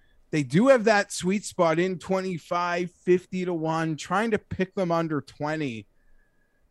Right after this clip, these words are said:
Yeah, it's just been, uh, you really got to just know it's gonna happen for them.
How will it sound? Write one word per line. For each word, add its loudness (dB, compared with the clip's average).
Yeah, 0
it's -10
just -2
been, 6
uh, 4
you 2
really 2
got 0
to 0
just 0
know 6
it's -4
gonna -2
happen 0
for 2
them. 0